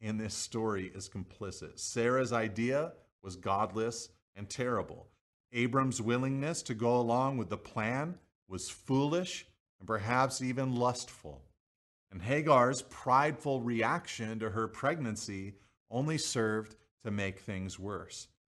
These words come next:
But through it all, no one repented. No one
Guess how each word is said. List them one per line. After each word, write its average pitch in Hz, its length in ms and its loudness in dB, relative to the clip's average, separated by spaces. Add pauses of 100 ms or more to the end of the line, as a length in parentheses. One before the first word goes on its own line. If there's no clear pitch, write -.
(200)
But 98 120 -14
through 156 460 2
it 175 80 4
all, 127 540 6 (260)
no 120 340 0
one 117 480 -4 (600)
repented. 147 840 -4 (640)
No 170 180 4
one 120 480 -2